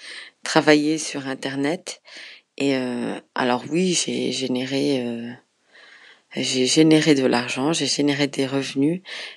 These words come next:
mais jamais à la hauteur de ce que, euh, j'espérais. Et là, le coaching, euh, donc ensemble, s'est terminé depuis maintenant presque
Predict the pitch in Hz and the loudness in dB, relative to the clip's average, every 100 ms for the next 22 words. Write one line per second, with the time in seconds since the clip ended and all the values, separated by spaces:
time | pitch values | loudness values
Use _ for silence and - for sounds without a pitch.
0 | - 135 131 147 147 156 165 170 127 127 | 0 4 6 6 6 4 4 4 2 0
1 | 131 127 - 147 147 143 - 123 - - | -2 -4 -2 -2 -2 -8 -10 -8 -10 -8
2 | 135 139 135 127 - 123 120 120 123 - | -4 -4 -4 -6 -4 -4 -4 -4 -2 2
3 | 143 - 127 120 - _ _ _ _ - | 2 2 0 -2 -6 _ _ _ _ -20
4 | - - - - - - - - 160 151 | -18 -16 -12 -12 -12 -14 -16 2 6 6
5 | 139 135 131 127 131 160 220 247 190 147 | 4 0 -2 0 4 6 8 8 4 -2
6 | - 160 - - 175 175 156 143 139 139 | -4 -4 -2 0 2 2 0 -2 -4 -4
7 | 131 147 147 - 175 170 160 - 135 - | -4 0 0 2 4 2 2 -2 -2 -4
8 | 135 135 143 156 165 156 139 - 139 135 | -2 2 4 4 2 0 -6 -6 -2 -4
9 | - 147 143 - 123 - - | -2 -4 -2 -2 -2 -8 -8